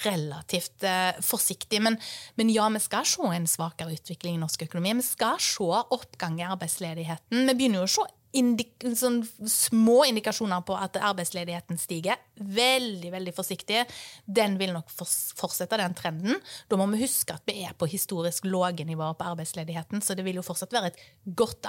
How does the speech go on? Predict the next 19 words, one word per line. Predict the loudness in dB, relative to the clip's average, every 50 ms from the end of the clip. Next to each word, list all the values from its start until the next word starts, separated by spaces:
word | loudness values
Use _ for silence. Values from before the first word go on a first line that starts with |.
| -4 -4
arbeidsmarked | -4 -4 -4 -4 -6 -6 -4 -2 0 0 0 0
der | -4 -10 -16 -10 -6 -2 0
det | 0 0 0
er | 0 -2
relativt | -4 -4 -6 -8 -6 -4
lett | -4 -4 -4 -4 -6 -10 _ _ -8 -8
å | -6
få | -8 -8 -8 -8
seg | -8 -8 -10 -12
jobb. | -14 -12 -8 -6
Og | -2
så | 0 2 2 2
lønnsveksten | 4 2 2 2 2 0 -2 -4 -4 -4 -2 -2 -2 -2 -2 -6 -12 -20 -20 -20 -20 -20 -20 _ 0
kommer | 2 4 4 6 4
nok | 4 2 2
til | 2 0 0
å |
bli | 0 0 -2 0
stigende, | 2 2 2 4 4 4 4 6 6